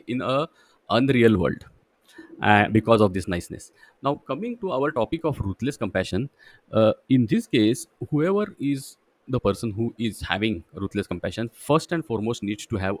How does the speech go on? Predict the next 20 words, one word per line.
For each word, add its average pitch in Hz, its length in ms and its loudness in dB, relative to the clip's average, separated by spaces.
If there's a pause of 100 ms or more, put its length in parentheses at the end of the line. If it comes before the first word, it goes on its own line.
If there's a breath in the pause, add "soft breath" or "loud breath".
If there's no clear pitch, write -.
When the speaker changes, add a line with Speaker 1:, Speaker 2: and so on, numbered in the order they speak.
Speaker 1:
a - 40 -14
clear 104 420 2
intention. 92 500 -2 (520 loud breath)
Without 147 380 8
that 151 200 2
clear 117 220 4
intention, 110 520 0 (100)
ruthless 101 460 -2
compassion 110 380 -4
may 107 80 -2
land 98 280 0
as 110 200 -2 (120)
reckless 95 320 -2
compassion, 92 400 -2
or 90 180 -4 (140)
rather 98 340 4
only 104 260 2
recklessness, 85 500 -4
no 90 100 -6
compassion, 85 420 -8